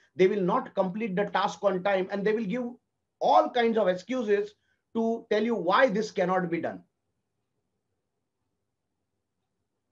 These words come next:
So this is what happens. Four types of people: maker,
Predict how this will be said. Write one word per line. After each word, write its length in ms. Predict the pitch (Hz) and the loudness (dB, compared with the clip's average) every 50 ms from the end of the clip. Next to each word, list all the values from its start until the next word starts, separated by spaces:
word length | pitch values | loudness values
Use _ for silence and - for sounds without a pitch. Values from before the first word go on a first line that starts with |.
| _ _ _ _ _ _ _ _ | _ _ _ _ _ _ _ _
So 160 | - 262 269 | -2 -2 -2
this 220 | 180 - - 208 | -2 -2 -4 -4
is 160 | 294 320 247 240 | -2 -4 -2 2
what 200 | 247 247 240 185 | 2 2 2 2
happens. 400 | 170 185 175 - 165 131 - - | 0 -2 -2 -4 -8 -8 -8 -10
Four 300 | - - 277 294 285 285 | -2 4 4 4 4 4
types 260 | 233 226 208 170 226 | 0 -2 -2 -2 -6
of 160 | 208 - - | -6 -6 -4
people: 260 | 220 214 - 196 156 | -8 -8 -4 -4 -4
maker, 640 | 131 117 123 156 196 202 - 247 262 269 - - | -4 -2 -4 -4 -4 -4 -2 0 0 0 0 -4